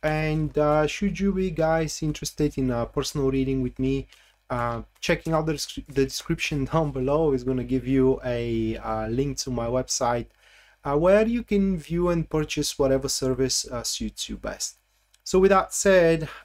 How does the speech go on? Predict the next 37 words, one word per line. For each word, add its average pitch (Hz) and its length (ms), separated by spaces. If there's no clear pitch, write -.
uh, 165 320
let's 139 300
check - 340
on 120 180
the 113 80
cards, 160 640
uh, 135 100
that 127 220
we 135 140
all 131 300
have. 147 440
And 139 640
the 175 220
first 170 480
one 147 360
for 160 320
the 160 80
day, 143 500
that 151 220
happens 151 560
to 135 100
be 127 140
the 110 120
Star 160 420
card, 165 340
followed 220 380
by 208 160
the 185 220
second 185 500
card 165 340
of 156 260
the 151 100
day, 147 420
which 139 400
stands 135 440
as 135 320
the 131 140